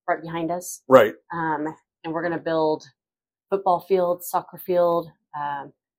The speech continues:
Speaker 1: kids, kids, a lot of kids, some kids will play at Frontier, but they learn we don't have a football program. They're just like, "What?" <laughs>
Speaker 2: What?
Speaker 1: So, um, and, you know, it's, it's gonna be great for our kids. They have, um, a space to host games. They have a s-, you know, they can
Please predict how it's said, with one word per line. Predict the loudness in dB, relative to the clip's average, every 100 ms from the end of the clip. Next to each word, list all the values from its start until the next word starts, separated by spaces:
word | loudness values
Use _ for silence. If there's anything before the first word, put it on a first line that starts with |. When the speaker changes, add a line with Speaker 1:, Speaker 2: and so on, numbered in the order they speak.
| _ _ _ _ -6
Speaker 1:
kids, | -6 -8 -14 _ _ -6
kids, | -6 -6 -2
a |
lot | 0
of | 0
kids, | -6 0
some | 2
kids | 2 -2 -4 -6
will | 0 0 -2
play | -6
at | -6
Frontier, | -6 -8 -6 -8
but | -4
they | -4
learn | -4 -4
we | -4
don't | -6
have | -8
a | -12
football | -10 -2 -2
program. | -2 -8 -6 -6
They're | -4
just | -6 -4
like, | -4 -4 _ _ _ _ _ _ _ -8
"What?" | -8 -8 -8
<laughs> | -2
Speaker 2:
What? | 8 10 10 8 -14
Speaker 1:
So, | -2 4 6 6
um, | 2 0 -4 -8 -16 _ _ -8
and, | -4
you | 0
know, | 0
it's, | 0 -6 -16
it's | -14 -8
gonna | -4 -2
be | -2
great | -2 -2
for | -4
our | -4
kids. | -6 -6 -6 -16 -20 -12
They | -8 -6
have, | -4 -6 -8 -12
um, | -12 -14
a | -14
space | 0 0 0 -6 -14
to | -10
host | -8 -8 -10 -8
games. | -6 -4 -4 -6 -8
They | -10
have | -10 -10
a |
s-, | -14 -16 -14
you | -12
know, | -10
they | -12
can | -14 -18